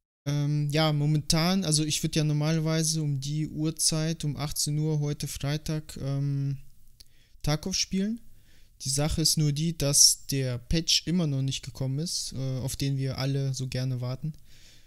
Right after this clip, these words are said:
Hi, Paul. <laughs> Äh, <laughs> schön, schön, dass du da bist.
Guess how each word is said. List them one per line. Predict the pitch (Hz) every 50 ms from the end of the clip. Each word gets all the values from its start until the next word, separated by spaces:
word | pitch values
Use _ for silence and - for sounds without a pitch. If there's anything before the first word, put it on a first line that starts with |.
| - - - - - - -
Hi, | 170 180 185
Paul. | 170 190 185 185 180 151 127 -
<laughs> | - - - - - - - - 196 180 - - 165 - - - - - - - - - - - - - - - - - - - 135 131 -
Äh, | - 143 139 139
<laughs> | 135 - - - - 175 -
schön, | - - - - 170 - - - 170 - - - - - 185 202 - -
schön, | - - 175 170 156
dass | 151 156 -
du | 147
da | 143 156 151 151
bist. | 147 139 - - - -